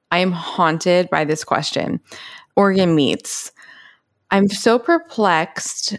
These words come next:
because, like you said, they're, they're very nutrient rich.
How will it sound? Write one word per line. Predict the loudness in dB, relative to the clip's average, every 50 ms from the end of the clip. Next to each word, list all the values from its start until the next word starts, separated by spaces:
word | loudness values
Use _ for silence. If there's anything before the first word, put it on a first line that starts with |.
| _ 0
because, | 0 4 4 4 2 4
like | 2 0 0 2
you | -2 -2
said, | 0 2 2 2 2 2
they're, | 0 0 2
they're | 2 0 0
very | 0 -2 0 2 2 4 4 4 4 2 2 2 2 2
nutrient | 2 2 2 0 0 -2 0 2 2 2 0 0
rich. | 0 0 0 0 -2 -4 -4 -6 -6 -6